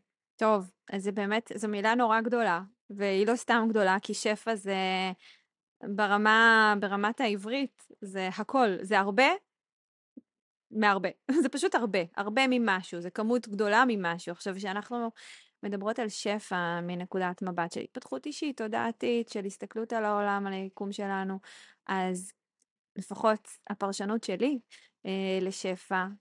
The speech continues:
זה הרבה מהכל. ואם אני אקח את זה למקום קצת יותר, אה, אה, ספציפי לחיים, זה להכיר בזה שהכל קיים באופן בלתי מוגבל,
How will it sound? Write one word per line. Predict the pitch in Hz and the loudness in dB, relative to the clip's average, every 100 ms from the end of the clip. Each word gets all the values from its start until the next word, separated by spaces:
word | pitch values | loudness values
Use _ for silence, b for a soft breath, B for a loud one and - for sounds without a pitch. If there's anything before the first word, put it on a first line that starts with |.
| _ _ 196 | _ _ -10
זה | 190 180 196 190 185 185 185 180 - - | -10 -6 -4 -2 -2 -2 -4 -6 -12 -14
הרבה | 196 185 185 220 | -8 -4 -2 0
מהכל. | 240 175 - 214 165 _ _ _ _ _ _ _ _ - | 0 -2 -2 -2 -2 _ _ _ _ _ _ _ _ -12
ואם | 196 185 180 196 190 185 185 185 185 180 185 185 180 214 | -10 -8 -4 -2 -2 -2 -2 -2 -2 -4 -4 -4 -2 -2
אני | 196 | -2
אקח | 214 202 | -4 -4
את | 226 | -4
זה | 202 | -4
למקום | 190 196 202 202 | -4 -4 -4 -4
קצת | 208 - 196 202 | -4 -4 -4 -4
יותר, | 196 202 185 202 | -6 -6 -4 -2
אה, | 214 190 185 180 180 175 180 226 _ _ _ _ _ _ _ _ _ | -2 -2 -4 -6 -8 -10 -12 -20 _ _ _ _ _ _ _ _ _
אה, | 185 185 180 | -6 -6 -6
ספציפי | - - 180 247 320 - 240 247 - | -8 -12 -6 -4 -2 0 -2 -2 -6
לחיים, | 190 - 190 277 320 302 b b b _ _ _ | -10 -4 -2 0 -2 -6 b b b _ _ _
זה | 196 208 208 | -10 -2 0
להכיר | 208 208 208 - 302 381 403 | 0 -2 -8 -6 -2 0 2
בזה | 294 208 190 180 202 _ _ _ | 0 0 -2 -4 -8 _ _ _
שהכל | - 220 208 - 330 349 | -6 -4 -2 0 0 0
קיים | 247 226 254 160 - _ - | 0 2 0 -2 -10 _ -4
באופן | 196 214 262 254 | -2 -2 0 0
בלתי | 214 220 269 | 2 0 0
מוגבל, | 233 180 180 202 | -2 -2 0 2